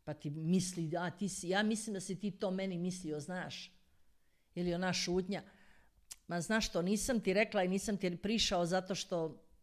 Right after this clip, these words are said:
znala sam ja, znao sam ja šta ti misliš.” To,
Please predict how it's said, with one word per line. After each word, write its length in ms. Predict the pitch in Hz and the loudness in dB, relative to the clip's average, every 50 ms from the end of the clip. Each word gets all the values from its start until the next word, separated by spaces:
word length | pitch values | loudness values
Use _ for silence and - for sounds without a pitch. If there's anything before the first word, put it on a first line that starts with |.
| - | -12
znala 320 | 165 156 175 208 202 190 - | -8 -4 -2 0 0 0 0
sam 220 | - - 165 175 | -2 -4 -4 -4
ja, 280 | 175 170 160 156 156 151 | -2 -2 -2 -4 -4 -4
znao 260 | 151 185 185 185 160 | -4 -2 -2 -2 -2
sam 200 | - - 165 170 | -4 -4 -6 -4
ja 120 | 170 160 | -4 -4
šta 160 | - - - | -4 -6 -6
ti 140 | 156 - 165 | -6 -6 -6
misliš.” 500 | 156 156 151 147 - 117 131 - - - - - - - - - - - - - - - - _ _ - - - - - - - _ _ _ - | -6 -6 -6 -8 -10 -12 -12 -12 -12 -12 -16 -20 -20 -20 -20 -20 -20 -20 -20 -20 -20 -20 -20 _ _ -16 -14 -14 -14 -16 -20 -20 _ _ _ -12
To, 140 | - 156 139 | -8 -6 -6